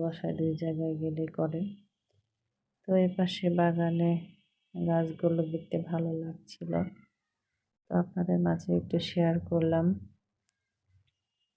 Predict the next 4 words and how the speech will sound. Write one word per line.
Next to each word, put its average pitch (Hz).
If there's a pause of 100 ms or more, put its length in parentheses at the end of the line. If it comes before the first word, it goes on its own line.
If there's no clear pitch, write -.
(1300)
কেমন 165
লাগছে 170
বলবেন 165 (1000)
গাছটা। 160